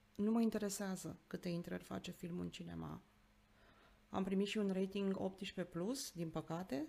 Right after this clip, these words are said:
de la, uh, Consiliul Național al Cinematografiei, de la Comisia de Rating. Și atunci,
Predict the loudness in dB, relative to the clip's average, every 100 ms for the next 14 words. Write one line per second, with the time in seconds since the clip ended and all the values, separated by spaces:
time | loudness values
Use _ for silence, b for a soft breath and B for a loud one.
0 | -6 -4 -2 -2 -2 -2 -4 -4 -6 -6
1 | -6 -10 -12 -12 -6 -4 -2 -4 -6 -10
2 | -12 -14 -8 -8 -4 -6 -4 -4 -4 -6
3 | -10 -8 -8 -6 -4 -4 -6 -8 -10 -12
4 | -14 -16 -20 -20 -16 -6 -6 -4 -4 -2
5 | -2 -2 -2 -2 B B B B B B
6 | B -8 -2 -2 0